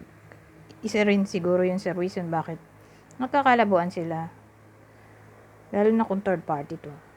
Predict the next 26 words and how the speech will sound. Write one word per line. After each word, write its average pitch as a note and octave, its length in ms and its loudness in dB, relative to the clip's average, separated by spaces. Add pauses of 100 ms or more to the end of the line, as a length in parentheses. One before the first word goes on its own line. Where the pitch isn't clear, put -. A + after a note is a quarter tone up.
(1400)
Siya F#3+ 160 0
yung, F3 400 -6
halimbawa F#3 400 4
lang, D#3+ 320 -4
literal F#3+ 560 0
na F3+ 80 -4
third D#3+ 240 -8
party. E3+ 400 -6 (1300)
Na E3+ 80 -12
parang E3+ 560 -4 (720)
nagsisi F#3+ 480 -6
siya B3 480 -2 (720)
na E3+ 560 -6
ba't F3 160 -8
pinatos E3+ 540 -8
niya F3 100 -8
pa F3 240 -8
to. F#3+ 80 -12 (720)
Ang F#3+ 160 -8
partner F#3 400 0
mo, C#4 80 0 (800)
sa F#3+ 160 0
una G3 160 2
lang F#3 160 0
pala F3+ 160 -2
masaya. A#3+ 480 -2